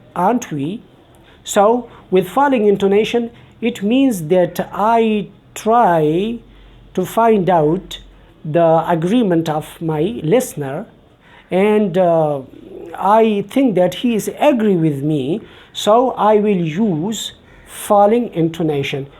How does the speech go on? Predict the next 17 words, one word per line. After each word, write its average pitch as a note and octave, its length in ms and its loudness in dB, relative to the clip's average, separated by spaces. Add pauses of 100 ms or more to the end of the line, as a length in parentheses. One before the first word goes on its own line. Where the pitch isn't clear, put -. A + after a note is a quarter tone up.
(200)
We B3+ 160 2
are G#3 220 4
getting G#3+ 400 2
late, D3 460 -2 (160)
aren't F3 360 -4
we? F#3 340 -6 (520)
So - 120 -2
it G#3+ 180 2
means A#3 340 2
that, E3+ 360 0
uh, C#3+ 360 0 (520)
the E3 140 2
listener G#3 380 2
is E3 160 0
agree A3 360 0
with D3+ 200 -2
me. C#3+ 260 -6